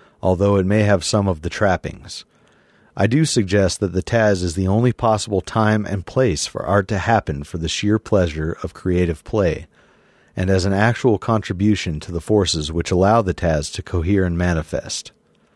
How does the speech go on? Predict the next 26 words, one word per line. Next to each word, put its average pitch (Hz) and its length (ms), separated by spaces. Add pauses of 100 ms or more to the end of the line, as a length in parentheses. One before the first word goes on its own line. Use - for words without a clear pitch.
(760)
Art 123 300
in 123 140
the 107 80
world 117 340
of 85 100
art 82 280
has 95 180
become 98 320
a 92 60
commodity, 85 640 (520)
but 98 180
deeper 143 320
than 98 160
that 78 320
lies 92 240
the - 80
problem 78 580 (100)
of 85 120
representation 92 880
itself, - 640 (400)
and 92 140
the 90 60
refusal 95 560
of 80 100
all 92 180
mediation. 85 840